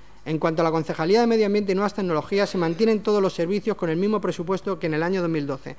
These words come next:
a pesar de la subida del iva y el I P C, y hemos obtenido mejores resultados.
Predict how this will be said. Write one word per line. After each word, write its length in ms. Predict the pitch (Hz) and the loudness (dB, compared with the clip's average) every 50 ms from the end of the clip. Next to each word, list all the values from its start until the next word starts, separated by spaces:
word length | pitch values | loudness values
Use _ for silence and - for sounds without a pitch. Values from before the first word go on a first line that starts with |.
| - - - - - - - | -16 -20 -20 -18 -18 -6 -4
a 120 | 151 151 | -2 0
pesar 360 | 143 175 170 - 226 233 220 | 2 2 4 4 2 2 4
de 80 | 214 208 | 2 2
la 100 | 190 156 | 0 2
subida 380 | - 180 175 170 160 151 143 147 | 2 2 4 4 4 4 2 0
del 180 | 147 160 175 | -2 -2 0
iva 300 | 208 226 226 233 226 - - | 2 2 2 2 2 0 0
y 120 | 160 156 | 0 2
el 100 | 156 160 | 4 4
I 60 | 165 160 | 2 2
P 100 | 160 143 | 0 -2
C, 260 | - - 139 123 - - - - - - - - | -2 -4 -4 -4 -4 -10 -16 -18 -18 -18 -12 0
y 80 | - 185 | 2 4
hemos 180 | 208 233 214 220 | 4 4 4 2
obtenido 400 | 214 214 214 202 214 233 233 208 | 2 2 4 6 6 6 6 4
mejores 380 | 185 160 - 196 185 180 165 | 2 2 2 2 2 4 2
resultados. 580 | 156 139 - 151 131 - 143 127 113 - - | 2 0 -2 -4 -4 -2 -4 -4 -4 -8 -10